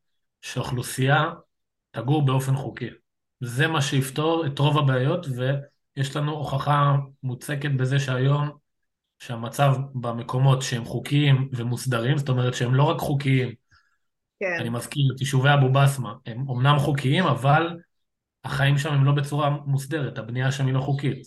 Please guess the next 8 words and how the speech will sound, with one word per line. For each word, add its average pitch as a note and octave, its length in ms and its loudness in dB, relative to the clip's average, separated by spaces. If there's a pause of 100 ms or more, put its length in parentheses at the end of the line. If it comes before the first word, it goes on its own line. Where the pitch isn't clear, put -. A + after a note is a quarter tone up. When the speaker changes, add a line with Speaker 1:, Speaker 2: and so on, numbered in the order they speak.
(120)
Speaker 1:
אני C3+ 260 2
לוקח C#3 320 4
לדוגמה C3+ 360 2
את C3+ 120 -2
רהט, C3 380 0 (1000)
רהט C#3 360 2
או C3 60 -6
חורה, C3+ 400 2